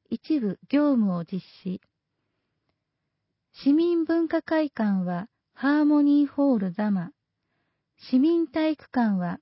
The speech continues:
スカイアリーナ座間。市民交流プラザはプラット座間。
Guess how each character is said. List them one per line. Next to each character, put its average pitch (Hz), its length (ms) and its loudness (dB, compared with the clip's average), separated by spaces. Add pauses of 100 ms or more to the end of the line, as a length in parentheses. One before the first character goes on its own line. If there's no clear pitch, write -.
(120)
ス - 140 -20
カ 277 180 0
イ 277 200 2
ア 269 80 2
リ 269 200 2
ー 226 40 4
ナ 180 160 -2
座 208 180 -2
間。 180 220 -4 (960)
市 262 80 4
民 330 340 2
交 320 240 2
流 311 240 0
プ 311 160 -4
ラ 285 160 0
ザ 196 140 -4
は 170 220 -6 (200)
プ 247 100 0
ラ 277 160 0
ッ - 20 -20 (140)
ト 185 120 -4
座 196 200 -4
間。 180 200 -4